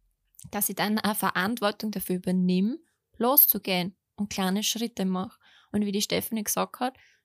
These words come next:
das können ja ganz kleine Sachen sein. Das kann sein, dass ich ein Gespräch mit einem Menschen suche,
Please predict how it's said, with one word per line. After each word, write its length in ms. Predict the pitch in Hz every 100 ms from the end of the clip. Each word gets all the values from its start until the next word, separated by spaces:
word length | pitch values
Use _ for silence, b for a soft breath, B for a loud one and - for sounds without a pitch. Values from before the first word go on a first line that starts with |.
| _
das 160 | 202 -
können 200 | 254 247
ja 120 | 220 _ _ _ _ _ _
ganz 220 | - 226
kleine 260 | - 285 277
Sachen 340 | - 269 -
sein. 240 | - 190 185
Das 140 | 208
kann 160 | - 220
sein, 280 | - 208 226
dass 160 | 220
ich 180 | 208 -
ein 100 | 202
Gespräch 500 | 202 - 220 214 208
mit 160 | 214 196
einem 140 | 196
Menschen 380 | 196 190 - 180
suche, 360 | - 170 165